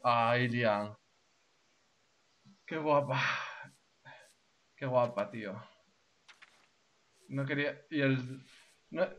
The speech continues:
el, la verdad es eso, Alex, que muchas, que muchas doradas, buf. Eh, desde que decidí no desencantar ninguna dorada más,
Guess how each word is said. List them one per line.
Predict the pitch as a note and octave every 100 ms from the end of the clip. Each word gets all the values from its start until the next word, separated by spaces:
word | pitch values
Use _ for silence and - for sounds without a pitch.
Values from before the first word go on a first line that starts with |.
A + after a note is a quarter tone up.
| - - -
el, | E3+ D#3 D3 C#3 D#3
la |
verdad | D#3 F3+ A3+
es | A#3
eso, | F#3+ F#3+ - D3+
Alex, | D#3 D3 B2+ - - -
que | D3+ C#3+
muchas, | D3 F3 F3+ G#3 G3 - - _ -
que | D3
muchas | E3+ F3+ G3+ F#3 E3 -
doradas, | D#3 D3+ F3 G3 G#3 G3 - _ _ _ _ -
buf. | D3 D3+ C3 - - _ _ _ _ _ _ _ _ - - - _ _ -
Eh, | E3+
desde | D#3 D#3+ E3
que | F3 E3+ E3 D3+ E3
decidí | E3 E3+ F3+ G#3+
no | A3+ A#3
desencantar | G3 G#3 F#3+ F#3 F3
ninguna | E3+ E3 F3 E3+
dorada | D#3+ D3+ D3
más, | E3+ G#3+ G#3+ -